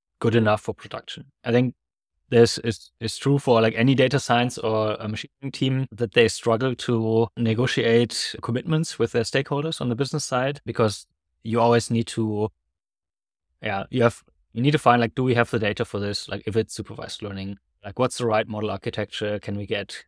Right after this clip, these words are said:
good results? And then actually, can we implement this in as a feature? And there's a kind of a lot of steps where, where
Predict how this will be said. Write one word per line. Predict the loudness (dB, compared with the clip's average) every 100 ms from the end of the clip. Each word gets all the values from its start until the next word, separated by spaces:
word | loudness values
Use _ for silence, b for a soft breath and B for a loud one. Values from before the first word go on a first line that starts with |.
| _
good | -8 -4
results? | 2 4 6 4 0 -10 -8
And | -2 2
then | 2
actually, | 0 -2 -4
can | -2 -4
we |
implement | -4 -4 -2 0 -2
this | -4 -4 -8
in | -8 -8 -6 -8 -12 -10
as | -8 -8
a | -6
feature? | -4 2 4 4 2 _ _
And | -2 0 0 0
there's | 4 4 2 -6
a |
kind | 2 4
of | 6
a |
lot | 6 6
of | 4
steps | 2 -2 -2 -4
where, | -2 0 -2 -4 _
where | -6 -4 -4 -6